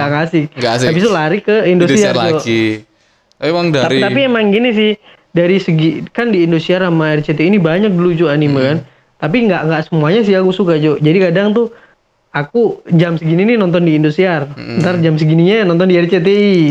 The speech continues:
Speaker 1: Ntar jam segininya nonton di Indosiar lagi gitu,
Speaker 2: Tapi
Speaker 1: Cuk.
Speaker 2: full emang dari
Speaker 1: Anjing.
Speaker 2: pagi kita bangun tidur, hari Minggu kita isi anime-anime yang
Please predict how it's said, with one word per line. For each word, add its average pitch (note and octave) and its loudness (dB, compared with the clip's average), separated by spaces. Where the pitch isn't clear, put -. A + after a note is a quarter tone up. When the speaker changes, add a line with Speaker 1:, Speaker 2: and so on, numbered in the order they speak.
Speaker 1:
Ntar D#3 0
jam F#3 2
segininya F3 2
nonton F3 0
di E3+ 2
Indosiar E3+ 0
lagi F3 0
gitu, E3+ -2
Speaker 2:
Tapi D#3+ 0
Speaker 1:
Cuk. D3+ 0
Speaker 2:
full F3+ -4
emang C#3 0
dari C3+ 0
Speaker 1:
Anjing. E3 0
Speaker 2:
pagi B2+ -4
kita A#2+ -6
bangun G3+ -2
tidur, A3 0
hari D#3 -2
Minggu G3+ 0
kita A3+ -6
isi E3+ -4
anime-anime F3 -2
yang F3 -2